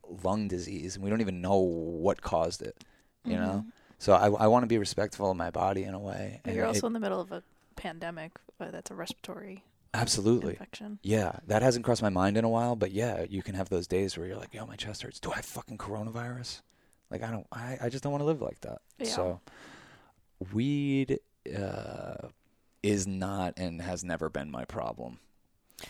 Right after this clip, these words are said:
Speaker 1: I don't really even know if I have a problem. I think a lot of people would even look at my nicotine consumption and be like, "Are you kidding?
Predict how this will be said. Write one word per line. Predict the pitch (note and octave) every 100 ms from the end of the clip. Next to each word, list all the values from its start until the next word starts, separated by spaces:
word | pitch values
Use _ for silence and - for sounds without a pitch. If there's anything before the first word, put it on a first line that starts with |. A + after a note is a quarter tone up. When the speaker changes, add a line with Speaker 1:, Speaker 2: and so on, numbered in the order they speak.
| - - - -
Speaker 1:
I | A#2
don't | C#3
really | G2 F#2+ F#2
even | F2 E2 D#2+
know | E2
if | D#2
I | D#2+
have | - C#2 D2 C2+
a |
problem. | - C#2+ C#2+
I | D#2+
think | F2+ F2+
a | E2
lot | E2
of | F#2+
people | F2 E2
would | E2
even | D#2+ D2
look | D#2
at | C2
my | C#2
nicotine | D2 - - B1 -
consumption | - D2 - -
and | B1
be | B1+
like, | B1
"Are | -
you | A1+
kidding? | - D#2 E2